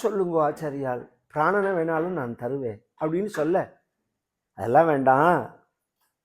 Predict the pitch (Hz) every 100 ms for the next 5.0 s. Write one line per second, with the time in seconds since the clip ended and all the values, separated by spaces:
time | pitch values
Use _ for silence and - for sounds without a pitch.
0 | _ _ 147 156 143 127 170 175 147 170
1 | 202 202 185 160 151 139 143 135 131 123
2 | 117 - 131 110 123 175 123 - _ _
3 | _ _ _ _ _ - 135 180 202 175
4 | 143 131 120 110 107 120 143 104 85